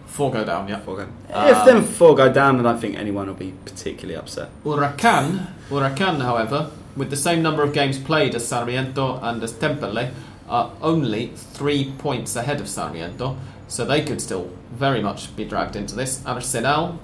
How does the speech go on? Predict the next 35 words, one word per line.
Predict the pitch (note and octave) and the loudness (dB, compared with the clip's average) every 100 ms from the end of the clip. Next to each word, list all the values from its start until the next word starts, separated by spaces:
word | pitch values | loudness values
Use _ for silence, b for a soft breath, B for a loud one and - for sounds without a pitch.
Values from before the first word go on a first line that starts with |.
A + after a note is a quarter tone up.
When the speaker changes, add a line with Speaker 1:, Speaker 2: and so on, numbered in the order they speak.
| - | -8
Speaker 1:
obviously, | B2+ - C3+ D#3+ | -6 -6 -6 -4
are | C#3 | -2
just | A#2+ A2+ | -4 -6
above | A2+ A2+ A2+ | -4 -4 0
them. | C3 D3 | -2 -2
We've | A#2 | -6
talked | - C3 G#2+ - - | -6 -6 -6 -8 -4
all | C#3 | -4
season | B2+ B2+ A2+ | -2 -4 -6
long | A#2 C#3 | -6 -2
about | A#2+ A2 | -2 -4
how | |
dreadful | A2 A2+ - A2+ | -4 -6 -6 -4
Arsenal | G2+ G#2+ A#2+ C#3 | -4 -4 -4 -2
are, | D#3 | -4
because, | - A2 - - - - - - | -4 -8 -12 -14 -18 -18 -18 -12
as | G#2 | -8
we | G2+ G#2+ | -6 -4
already | G#2+ | -2
mentioned, | B2+ D3 A2 G2+ | -2 -2 -4 -6
they | |
just | G2+ A#2+ - | -6 -6 -6
got | - | -6
their | G#2 | -6
first | - B2+ - | -4 -4 -4
win | A#2+ B2 A#2 | -4 -4 -6
of | A#2 | -8
the | A2+ | -8
season | B2 G#2+ G#2+ A#2 | -6 -6 -6 -6
this | B2+ - | -6 -6
weekend | B2+ A2 D3 A2+ - | -6 -2 -2 -2 -4
against | F#2 G2+ | -8 -6
Vélez, | B2+ A#2 A2 - B B B | -4 -2 -4 -8 B B B
<laughs> | B - - | B -10 -2
um, | G#2 G#2 G#2+ G#2+ G#2+ | 2 2 0 -4 -8